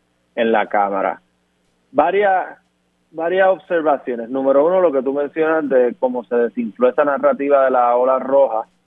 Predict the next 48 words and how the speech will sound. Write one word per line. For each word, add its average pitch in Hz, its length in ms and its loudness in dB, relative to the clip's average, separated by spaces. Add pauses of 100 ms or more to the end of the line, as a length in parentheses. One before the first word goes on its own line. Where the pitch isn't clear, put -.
(160)
y 120 140 -8
cómo 113 320 0
eso 127 200 2
ahora 127 160 2
se 139 60 -4
está 127 180 -2
convirtiendo 131 480 0
en 120 60 4
una 120 160 0
narrativa 127 640 2
del 113 500 -2
fracaso 117 640 0
de 123 60 4
Donald 123 340 0
Trump 123 400 -2
y 120 80 2
de 107 160 0
cómo 104 220 -6
el 101 60 -12
Partido 110 340 -2
Republicano 120 560 0
parece 113 240 -2
estar 120 140 -2
en 120 60 0
la 123 120 2
página. 113 420 -4 (720)
Es 127 120 2
bien 165 160 0
interesante 165 400 0
lo 160 80 2
que 147 100 0
pasó 135 220 0
en 131 80 -4
Florida, 117 720 0 (520)
que 117 220 2
Ron 117 240 0
DeSantis 127 680 0 (140)
dio 117 540 0 (220)
bas-, 117 360 -6
básicamente 127 760 0
una 123 240 0
pela 131 260 2
en 120 60 -4
un 117 140 -4
estado 123 300 0
que 117 120 -2
se 117 140 -2
considera 110 600 -2